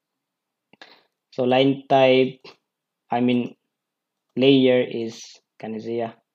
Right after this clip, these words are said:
construction. So, under na siya sa construction.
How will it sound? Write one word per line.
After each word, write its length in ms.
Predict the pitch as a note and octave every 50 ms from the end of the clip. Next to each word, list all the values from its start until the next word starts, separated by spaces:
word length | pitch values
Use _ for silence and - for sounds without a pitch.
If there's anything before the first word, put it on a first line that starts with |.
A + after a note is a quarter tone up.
| _ _ _ _ _ _ _ -
construction. 640 | A#2+ A2+ - - A#2+ - - - - A#2+ A2+ A2+ A2+
So, 480 | - - A2+ A2 A2 G#2+ G#2+ - - _ _ _ _ _ _ _ _
under 240 | C#3 C#3+ C#3+ C#3+ C#3
na 160 | C3+ C3 B2+
siya 160 | B2+ B2+ B2 A#2
sa 400 | B2+ A#2+ A#2+ A#2 A#2 A#2 A2+ -
construction. 720 | A2+ A2 - A#2 A2+ - - C#3+ C3+ B2+ B2 A2+ A#2